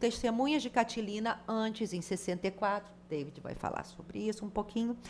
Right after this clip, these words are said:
quando este for absolvido em um julgamento de corrupção um ano antes da catilinária. Torquato teria alegado que os patronos, os advogados, tá, abandonaram outros conspiradores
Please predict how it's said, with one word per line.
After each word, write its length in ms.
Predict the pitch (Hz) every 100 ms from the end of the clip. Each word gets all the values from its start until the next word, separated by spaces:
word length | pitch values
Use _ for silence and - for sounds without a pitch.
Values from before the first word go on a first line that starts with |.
| - - - -
quando 300 | 254 254 254
este 300 | 294 - 311
for 260 | - 240
absolvido 600 | 226 226 208 190 180 220
em 80 | 214
um 100 | 214
julgamento 580 | 214 202 196 190 208 202
de 120 | 185
corrupção 760 | - 262 247 254 - 202 196 214 -
um 240 | 294 294 254
ano 300 | 233 226 208
antes 320 | 208 - 208
da 100 | 196
catilinária. 680 | 190 185 196 202 175 110 - - - - - - - - - - - - - - - - - - -
Torquato 580 | 262 254 - 294 285 247
teria 320 | - 214 226
alegado 480 | 220 196 185 220 220
que 160 | - 233
os 140 | -
patronos, 760 | - 269 269 226 226 240 262 -
os 120 | 143
advogados, 680 | 143 135 147 151 151 156 - -
tá, 200 | 185 233 - - -
abandonaram 800 | 226 - 320 311 269 208 202 208
outros 380 | 220 311 - -
conspiradores 1120 | 240 - - 190 202 202 202 226 285 - -